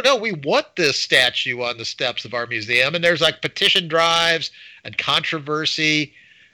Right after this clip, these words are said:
and they got it put up there, and then the city fathers moved it somewhere more inconspicuous, and then people protested again and had them move it to a more prominent place.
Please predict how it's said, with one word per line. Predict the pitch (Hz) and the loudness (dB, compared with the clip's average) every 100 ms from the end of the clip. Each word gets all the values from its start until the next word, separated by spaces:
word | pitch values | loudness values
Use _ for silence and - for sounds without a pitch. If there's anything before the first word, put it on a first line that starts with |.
| - | -2
and | 147 | 0
they | 151 143 107 - | 4 2 0 -4
got | 107 139 | 0 0
it | 151 - | 0 -6
put | 131 | -4
up | 139 190 - | -2 -4 -6
there, | 180 185 185 185 | -4 0 2 4
and | 147 | 2
then | 147 | -2
the | 127 | -6
city | - 135 | -4 -4
fathers | 120 135 131 131 113 | -2 0 0 0 -6
moved | 107 147 139 | -2 -2 -2
it | 117 - | -6 -4
somewhere | - 135 127 123 | 0 0 2 0
more | 120 123 127 | 2 0 2
inconspicuous, | 170 117 98 - 185 190 180 180 165 | 0 -2 -2 0 2 4 4 4 2
and | 120 | -2
then | 113 | -6
people | 123 127 120 110 _ - - _ _ - | -6 -2 -2 -2 _ -20 -20 _ _ 0
protested | 175 180 175 175 170 - 127 | 6 6 6 4 4 0 -4
again | 117 131 185 180 185 | -4 0 2 4 2
and | 147 123 | 2 2
had | 143 131 | 0 0
them | 120 | -6
move | 143 139 | -6 -8
it | 135 | -6
to | 123 | -6
a | |
more | 127 131 | -2 -4
prominent | - 151 147 120 - | 0 -2 -2 -6 -10
place. | - 165 175 175 - | -2 2 4 4 0